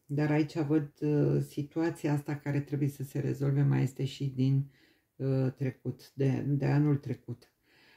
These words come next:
Acum, eu am zis din vară, știți, dar, uh, problema este că degeaba văd eu soare, că am avut o toamnă foarte călduroasă, nu? Sau destul de călduroasă și de plăcută, deci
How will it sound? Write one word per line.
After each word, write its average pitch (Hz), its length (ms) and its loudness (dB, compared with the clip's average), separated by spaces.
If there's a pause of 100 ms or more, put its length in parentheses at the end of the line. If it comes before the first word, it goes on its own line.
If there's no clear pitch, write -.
(160)
Acum, 160 640 4
eu 151 80 8
am 147 180 6
zis 147 240 2
din 139 220 6
vară, 127 420 0
știți, - 500 -4
dar, 139 320 0
uh, 139 440 2 (1160)
problema 151 420 4
este 143 400 2
că - 280 -4
degeaba 143 460 4
văd 143 240 2
eu 135 80 4
soare, 143 380 0
că - 120 -12
am 143 120 2
avut 139 280 -2
o 147 80 0
toamnă 143 300 2
foarte 143 360 -2
călduroasă, 120 580 -4
nu? 135 280 2
Sau 131 160 -6
destul 131 300 -2
de 131 100 0
călduroasă 127 580 -2
și 120 60 -6
de 131 100 0
plăcută, 143 540 -6
deci - 500 -4